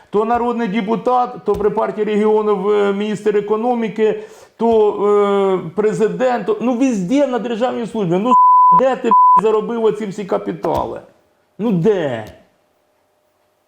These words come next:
Я не можу це просто. От просто, понімаєте, розказує, е,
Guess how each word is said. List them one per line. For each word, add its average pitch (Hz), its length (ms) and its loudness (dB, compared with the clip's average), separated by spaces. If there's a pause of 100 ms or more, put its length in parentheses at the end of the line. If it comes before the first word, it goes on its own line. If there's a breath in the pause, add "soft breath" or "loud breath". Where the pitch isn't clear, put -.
(2000)
Я 165 180 0
не 240 100 0
можу 143 420 2
це 131 140 -2
просто. 139 300 0
От 151 100 0
просто, 202 320 2
понімаєте, 196 580 0
розказує, 196 840 2 (320 loud breath)
е, 180 880 2